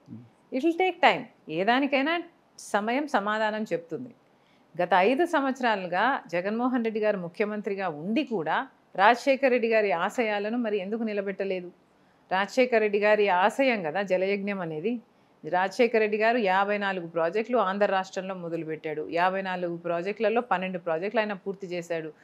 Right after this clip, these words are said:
Speaker 2: మిగిలిన ప్రాజెక్టులు రా-, జగన్మోహన్ రెడ్డి గారు "నేను అధికారంలోకి వస్తానే పూర్తి చేస్తానన్నాడు." మరి జలయజ్ఞంలో ఎన్ని ప్రాజెక్టులు పూర్తి చేశారు? సగం చేశారా, కాలు చేశారా, పదో వంతు చేశారా?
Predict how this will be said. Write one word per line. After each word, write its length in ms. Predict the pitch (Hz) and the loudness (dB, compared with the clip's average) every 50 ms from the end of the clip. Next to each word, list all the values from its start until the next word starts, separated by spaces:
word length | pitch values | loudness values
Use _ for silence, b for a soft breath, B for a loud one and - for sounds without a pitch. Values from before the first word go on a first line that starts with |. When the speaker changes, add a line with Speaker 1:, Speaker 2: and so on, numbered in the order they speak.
| b b b b b b | b b b b b b
Speaker 2:
మిగిలిన 380 | 170 175 190 214 226 233 240 262 | -2 0 2 2 4 4 4 2
ప్రాజెక్టులు 540 | 220 220 220 214 214 208 220 214 - 226 262 | 4 6 6 6 6 6 2 0 2 2 2
రా-, 180 | 233 208 190 | 4 4 2
జగన్మోహన్ 600 | 185 180 185 185 190 196 202 208 202 196 220 196 | 4 2 2 0 0 0 -2 -2 -2 -2 -2 -2
రెడ్డి 180 | 190 185 185 185 | -2 -4 -4 -2
గారు 160 | 196 202 202 | -2 -2 -2
"నేను 180 | 196 185 180 165 | -2 -4 -6 -6
అధికారంలోకి 640 | 156 160 170 - 202 208 214 214 214 208 208 202 190 | -6 -6 -2 2 2 2 2 0 0 -2 -2 -2 -4
వస్తానే 360 | 175 - - 208 214 226 233 | -6 0 0 0 2 2 0
పూర్తి 300 | 214 214 214 214 214 208 | -2 -2 -4 -2 -2 -4
చేస్తానన్నాడు." 680 | 190 185 185 185 - 190 185 175 165 160 160 156 156 156 | -4 -4 -4 -2 -2 -2 -2 -2 -4 -8 -10 -10 -10 -8
మరి 200 | 165 185 196 202 | -8 -6 -6 -2
జలయజ్ఞంలో 640 | 180 190 190 208 214 233 240 233 240 247 240 240 233 | 0 2 4 6 6 4 4 2 0 -2 -2 0 0
ఎన్ని 220 | 226 208 208 220 | 0 0 0 -2
ప్రాజెక్టులు 460 | 214 214 214 214 208 208 196 - 202 190 | -2 2 2 2 2 0 -2 -4 -6 -8
పూర్తి 260 | 190 190 185 180 180 | -8 -10 -10 -10 -8
చేశారు? 420 | 170 175 180 175 175 185 175 175 | -6 -6 -6 -2 -2 -2 -2 -2
సగం 400 | 170 - 180 165 170 180 180 165 | -2 0 0 0 0 0 -4 -4
చేశారా, 440 | 156 151 147 - 143 139 139 147 160 | -6 -6 -6 -6 -6 -6 -4 -6 -6
కాలు 340 | 156 - 185 180 180 180 175 | 0 4 6 6 6 4 2
చేశారా, 480 | 160 151 143 139 - 139 135 139 151 | -4 -4 -6 -6 -8 -10 -6 -4 -4
పదో 320 | 170 - 180 180 185 196 196 | -2 0 0 2 2 2 0
వంతు 220 | 190 180 170 165 | 0 -2 -4 -6
చేశారా? 460 | 147 139 139 135 - - 139 147 160 | -6 -6 -6 -8 -8 -8 -8 -6 -6